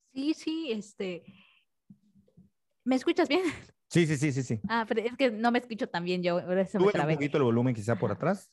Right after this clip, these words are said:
Speaker 2: eh, del, no sé si adelante tienes tu volumen o
Speaker 1: Ya, ya, ya, ya, ya me escucho mejor.
Speaker 2: Dale, dale.
Speaker 1: Ah, bueno, no, comparto contigo esa opinión. Y otra cosa que,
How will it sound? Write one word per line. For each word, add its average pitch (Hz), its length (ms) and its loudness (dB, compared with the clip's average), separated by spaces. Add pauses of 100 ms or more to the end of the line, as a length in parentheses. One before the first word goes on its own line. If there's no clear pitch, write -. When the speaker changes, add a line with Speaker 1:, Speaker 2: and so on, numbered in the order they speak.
Speaker 2:
eh, 107 140 -4
del, 101 340 -6 (140)
no 123 260 -6
sé 139 120 0
si 131 100 -2
adelante 113 380 0
tienes 110 240 -4
tu 113 100 -8
volumen 117 380 -2
o - 20 -4
Speaker 1:
Ya, 233 160 8
ya, 214 140 4
ya, 185 360 0
ya, 185 220 4
ya 180 220 2
me 190 80 0
escucho 175 320 -4
mejor. 143 320 -4 (100)
Speaker 2:
Dale, 92 120 -6
dale. - 140 -6
Speaker 1:
Ah, 269 140 8
bueno, 330 320 2 (380)
no, 330 360 2
comparto 294 440 0
contigo 269 320 -4
esa 330 140 -4
opinión. 254 420 -4
Y 262 140 2
otra 294 240 0
cosa 285 360 4
que, - 360 0